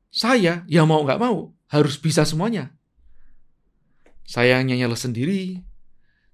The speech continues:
saya yang ngurusin administrasi sendiri, juga saya belajar membuat laporan keuangan.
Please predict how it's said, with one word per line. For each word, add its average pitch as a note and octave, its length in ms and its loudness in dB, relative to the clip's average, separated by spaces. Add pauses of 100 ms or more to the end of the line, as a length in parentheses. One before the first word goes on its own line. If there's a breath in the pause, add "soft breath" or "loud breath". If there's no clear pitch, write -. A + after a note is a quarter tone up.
(140)
saya C3 800 2
yang C#3 160 2
ngurusin C3 320 -4
administrasi B2 640 -6
sendiri, F3 480 -6 (400)
juga C#3 240 0
saya D#3 240 2
belajar D3 480 2
membuat D#3+ 320 0
laporan E3 320 0
keuangan. G3+ 400 -4